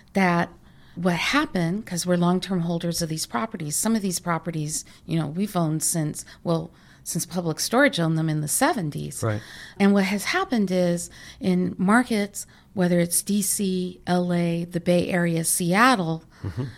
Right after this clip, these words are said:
Speaker 1: as those urban centers have grown and mass transit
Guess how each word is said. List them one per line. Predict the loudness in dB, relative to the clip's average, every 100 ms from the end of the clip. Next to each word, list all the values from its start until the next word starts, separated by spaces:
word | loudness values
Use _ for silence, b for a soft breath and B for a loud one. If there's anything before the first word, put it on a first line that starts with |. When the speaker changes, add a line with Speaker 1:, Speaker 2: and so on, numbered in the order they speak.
| B 0
Speaker 1:
as | 2 4
those | 2 2 4
urban | 4 4 4
centers | 4 2 2 0 -2
have | -6 -4
grown | 0 2 2 0 -4 -8 -6
and | -2 0
mass | 2 0 0 -2
transit | -4 -2 2 4 4 2 0 -2 -4